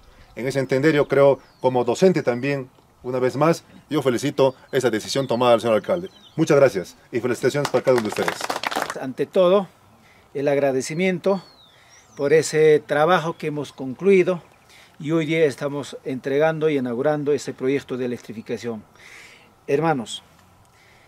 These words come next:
Speaker 2: este proyecto de electrificación, como ya bien explicado el ingeniero residente, contempla varios sectores, sobre todo esas zonas que viene desde,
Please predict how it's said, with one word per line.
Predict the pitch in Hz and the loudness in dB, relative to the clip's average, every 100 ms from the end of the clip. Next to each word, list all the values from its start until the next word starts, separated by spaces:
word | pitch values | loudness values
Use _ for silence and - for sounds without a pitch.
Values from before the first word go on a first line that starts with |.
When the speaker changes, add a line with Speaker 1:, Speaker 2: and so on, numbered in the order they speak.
| _ _ _ _ _ _ _ | _ _ _ _ _ _ _
Speaker 2:
este | 214 - | -2 -2
proyecto | - 226 214 - 190 | -2 2 0 -2 -4
de | |
electrificación, | 160 143 135 127 165 139 202 | -4 -6 -10 -8 -4 -2 -2
como | 208 175 147 | -2 -4 -2
ya | 147 165 | 0 2
bien | 170 175 131 - | 0 -4 -8 -14
explicado | - - 135 180 170 160 | -14 -12 0 6 6 6
el | 151 135 | 4 0
ingeniero | 131 147 151 | -4 -2 -2
residente, | 143 147 180 196 190 214 214 - _ _ _ | 0 -2 4 4 4 0 -2 -6 _ _ _
contempla | 151 147 185 160 180 | -8 -4 -4 -2 0
varios | 160 165 156 135 | 4 6 4 0
sectores, | - - 165 143 113 - _ _ _ - - | -6 -8 -4 -4 -6 -14 _ _ _ -20 -20
sobre | - 151 151 | -10 -2 -2
todo | 180 202 202 | 4 4 6
esas | 185 190 | 2 0
zonas | - 196 196 208 - - - _ | -2 -2 0 -2 -4 -14 -20 _
que | - | -8
viene | 139 180 180 | -2 -2 -2
desde, | 170 165 143 190 | -2 -4 -2 -2